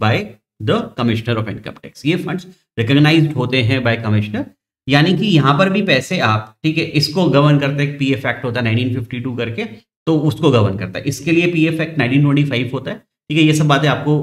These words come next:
कोर्स में नहीं है, आपको ये करनी नहीं है, but मैं सिर्फ आपकी knowledge के लिए बता रहा हूँ। तो ये, these are recognized,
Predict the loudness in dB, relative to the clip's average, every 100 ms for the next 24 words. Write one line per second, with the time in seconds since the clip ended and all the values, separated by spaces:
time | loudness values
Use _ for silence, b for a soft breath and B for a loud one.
0 | -4 -8 -4 -2 0 2 2 0 -2 0
1 | -2 -2 -2 2 2 2 0 -4 -4 -6
2 | -4 -4 -2 0 2 2 0 -4 -4 -6
3 | -10 -18 -18 _ _ _ _ _ _ _
4 | _ 2 2 4 2 2 2 2 4 4
5 | 4 2 -2